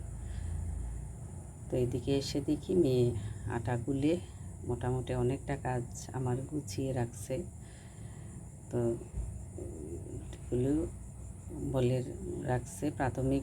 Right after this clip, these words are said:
বলাটা, পরে আমি এক এক করে ভেজে নেব। তো এইদিকে বলে দিচ্ছে আর আমি যে, ভেজে নিচ্ছি, কারণ রাত,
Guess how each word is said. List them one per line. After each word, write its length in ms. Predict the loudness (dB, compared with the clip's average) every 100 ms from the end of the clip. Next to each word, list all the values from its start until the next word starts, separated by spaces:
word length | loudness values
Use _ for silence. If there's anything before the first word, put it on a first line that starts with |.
| 2
বলাটা, 500 | 2 2 0 0 -2 0
পরে 260 | 2 4
আমি 360 | 6 6 6 4 0 -6 -8 -10 -8 -8 -8 -10 -8
এক 240 | -4 -4 -2
এক 100 | -4 -4
করে 180 | 0 2 0 -4 -12 -12 -14 -14 -12 -12 -4
ভেজে 340 | 2 4 6 4
নেব। 320 | 4 2 0 0 -10 -12 -12 -12 -2
তো 180 | 2 4
এইদিকে 380 | 4 2 0 0
বলে 260 | 2 2
দিচ্ছে 380 | 2 -2 -2 -2
আর 80 | 0
আমি 300 | 2 4 4
যে, 140 | 2 -2 -2 -2 -4 -8 -8 -8 -8 -10 -12 -10 -8 -4 2
ভেজে 260 | 4 4 6
নিচ্ছি, 500 | 6 4 0 -4 -4 -4 -12 -12 -14 -16 -14 -14 -14 -14 -14 -14 -12 -12 -12 -10 -12 -12 -14 -14 -12 -12 -6
কারণ 220 | -4 0
রাত, 200 | 2 2